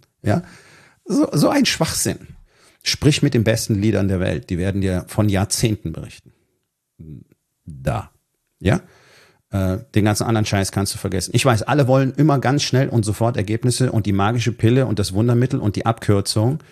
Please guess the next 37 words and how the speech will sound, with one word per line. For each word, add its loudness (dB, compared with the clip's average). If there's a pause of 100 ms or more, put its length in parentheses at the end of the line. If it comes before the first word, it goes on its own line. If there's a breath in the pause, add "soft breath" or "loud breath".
(540 soft breath)
Und 4
es 4
ist 4
egal, 4
in 4
welchem 2
Lebensbereich, 2
das -2
gibt -4
es -4
halt -8
nicht. -16 (240)
Und 4
dennoch 2
verbringen 0
neun 4
von 0
zehn 0
von -2
euch -4 (1500 soft breath)
viel 2
mehr 6
Zeit 0
mit 2
der 4
Suche 2
nach 0
einer 0
Scheißabkürzung, 0
die 0
nicht 0
existiert, -4
anstatt -4
einfach -4
mal -2
anzuerkennen, -4 (420 loud breath)
wow, -2